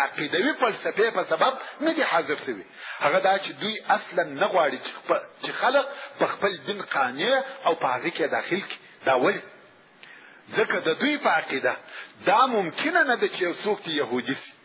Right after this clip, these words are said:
حتی که پر یهودیت هم ایمان راوړي، خو یهودي کېدلی نه سي. ځکه الله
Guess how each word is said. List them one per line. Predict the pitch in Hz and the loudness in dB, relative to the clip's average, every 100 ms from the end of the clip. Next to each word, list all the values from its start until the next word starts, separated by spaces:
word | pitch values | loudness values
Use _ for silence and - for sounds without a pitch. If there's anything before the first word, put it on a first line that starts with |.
| - - - - | -20 -20 -18 -6
حتی | - 220 247 220 190 160 | 0 0 0 0 0 0
که | |
پر | 160 160 156 | -2 -2 0
یهودیت | 151 127 147 139 220 233 - | 0 0 -2 2 0 0 0
هم | 214 240 - | -2 -2 -2
ایمان | 165 185 202 156 | 2 4 4 4
راوړي، | 170 180 175 254 254 - - | 4 4 0 -2 -4 -10 -12
خو | - 151 | -4 0
یهودي | 139 117 120 - | 0 0 -4 -2
کېدلی | 127 123 269 262 151 | -2 2 4 4 0
نه | 147 | -6
سي. | - - - - - - - | -8 -20 -20 -20 -16 -16 -4
ځکه | 147 - - | -2 0 -2
الله | 131 143 | 0 4